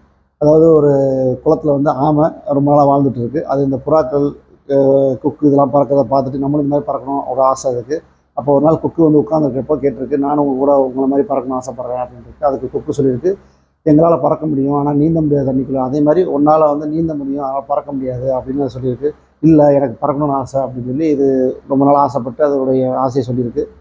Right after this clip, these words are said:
"சரி, ஓகே, நாங்க ரெண்டு சைடு குச்சியை பிடிச்சிக்கிறோம், நீ வந்து உன் அந்த குச்சியை நடுவுல வந்து, அஹ், வாயை வச்சு கவ்வி நீ மேல பறந்து என் கூட வா"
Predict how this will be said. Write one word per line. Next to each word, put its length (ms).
"சரி, 200
ஓகே, 260
நாங்க 200
ரெண்டு 220
சைடு 140
குச்சியை 300
பிடிச்சிக்கிறோம், 520
நீ 120
வந்து 360
உன் 200
அந்த 180
குச்சியை 360
நடுவுல 280
வந்து, 380
அஹ், 220
வாயை 220
வச்சு 200
கவ்வி 300
நீ 160
மேல 240
பறந்து 300
என் 80
கூட 200
வா" 340